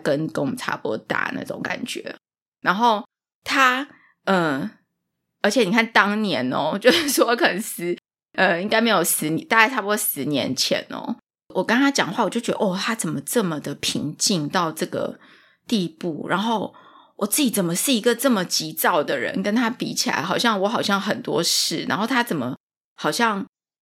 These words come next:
活在当下？他好像所有的事情都活在当下，然后平静到一个极点。然后你跟他讲话，什么速度都非常的慢，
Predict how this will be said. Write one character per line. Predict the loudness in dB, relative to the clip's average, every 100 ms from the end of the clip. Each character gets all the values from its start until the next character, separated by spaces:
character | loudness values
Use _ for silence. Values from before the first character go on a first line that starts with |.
| _ 2
活 | 2
在 | 4 2 2
当 | 4 2 2
下？ | -2 -2 0 -2
他 | 0
好 | 0
像 | 0 0
所 | -2 0
有 | -2
的 |
事 | -2 -2
情 | 0
都 | -2
活 | -2 -4
在 | -4
当 | -4 -4
下， | -4 -2
然 |
后 | -2
平 | -2 -2 -2
静 | -2 0
到 | 2 0
一 | 0
个 | -2
极 | -2 -2 -4 -10 -10
点。 | -10 -8
然 | -2
后 | -2
你 |
跟 | 0
他 | -4
讲 | -2 -4
话， | -4 -4 -4
什 | -4 -8
么 | -8
速 | -4 -4
度 | -2 -4
都 | -4
非 | -6 -2 0
常 | 0 -4 -6
的 | -4
慢， | -2 -2 -4 -6